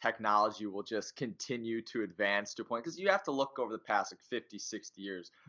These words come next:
where technology was and where it will be. Um, so I just hope by fifty, sixty years down the road, this is, obviously won't be solved with all the climate change issues, 'cause the Earth is gonna change. The Earth,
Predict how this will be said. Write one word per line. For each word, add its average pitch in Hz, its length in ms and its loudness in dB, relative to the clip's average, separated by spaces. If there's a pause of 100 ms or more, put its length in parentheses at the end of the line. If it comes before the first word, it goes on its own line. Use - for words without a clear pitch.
(140)
where 123 160 8
technology 101 680 6
was 98 460 8
and 82 140 -12
where 98 160 2
it 82 140 -4
will 107 260 4
be. 87 360 -2 (440)
Um, 98 280 10
so - 140 6
I 185 120 12
just 156 220 2
hope 123 300 4
by 110 280 12
fifty, 117 400 -2
sixty 104 360 -6
years 101 240 -4
down 101 260 0
the 90 80 -8
road, 95 320 4 (360)
this 127 220 2
is, 113 220 -8
obviously 117 400 6
won't 101 240 -6
be 92 120 -12
solved 95 600 0
with 92 160 -10
all 95 120 2
the - 80 -12
climate 95 380 -4
change 90 320 -10
issues, 92 360 -8
'cause 92 160 -18
the 95 80 -4
Earth 98 240 -2
is 85 60 -20
gonna 85 180 -10
change. 85 400 -10
The 139 80 2
Earth, 202 280 0